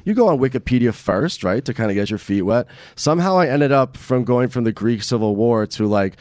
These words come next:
the various political crises over Macedonia <laughs> that, like, have happened over the years, like, a real, like,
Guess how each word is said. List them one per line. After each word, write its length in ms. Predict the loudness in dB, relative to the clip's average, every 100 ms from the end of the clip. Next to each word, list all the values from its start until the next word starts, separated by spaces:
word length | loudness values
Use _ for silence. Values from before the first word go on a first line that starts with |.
| -20 -8
the 140 | -2 0
various 500 | 2 2 4 2 2
political 460 | 0 0 2 -2
crises 440 | 0 0 0 -2 -2
over 220 | -2 0
Macedonia 760 | -2 -2 -4 2 2 4 2
<laughs> 0 |
that, 180 | 2 -2
like, 180 | -2 -6
have 260 | -4 -4 -2
happened 380 | 0 0 0
over 180 | 0 0
the 60 | -2
years, 240 | -2 -2
like, 100 | -2
a 60 | -4
real, 260 | 0 0
like, 220 | 0 -2